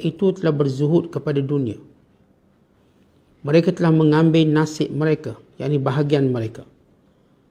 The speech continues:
daripada dunia itu dengan penuh takwa dan warok. Lalu mereka memohon akhirat dengan memperbanyakkan amalan kerananya. Mereka telah menolak tuntutan hawa nafsu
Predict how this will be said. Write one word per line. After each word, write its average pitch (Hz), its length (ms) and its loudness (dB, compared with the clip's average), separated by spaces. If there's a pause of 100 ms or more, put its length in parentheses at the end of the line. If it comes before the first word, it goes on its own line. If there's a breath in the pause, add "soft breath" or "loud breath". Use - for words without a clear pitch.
(260)
daripada 160 400 2
dunia 175 320 6
itu 180 400 0
dengan 160 240 2
penuh 156 400 -2
takwa 165 400 0
dan 139 240 0
warok. 104 240 -10 (1700 soft breath)
Lalu 151 320 4
mereka 156 240 4
memohon 147 560 4
akhirat 151 560 -4
dengan 139 400 0
memperbanyakkan 135 1120 -2
amalan 139 560 0
kerananya. 135 560 -2 (1400)
Mereka 175 400 2
telah 196 240 0 (160)
menolak 160 560 2
tuntutan 156 560 -2
hawa 147 320 0
nafsu - 240 -8